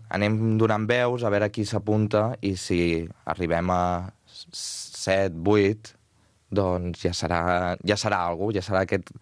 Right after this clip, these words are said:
aquest petit creixement.» I,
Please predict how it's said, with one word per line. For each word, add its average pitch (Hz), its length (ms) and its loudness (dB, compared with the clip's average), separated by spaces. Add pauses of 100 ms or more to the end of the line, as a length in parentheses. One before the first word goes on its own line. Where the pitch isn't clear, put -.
(260)
aquest 95 280 0
petit 101 240 -2
creixement.» 98 520 0 (720)
I, 117 1040 4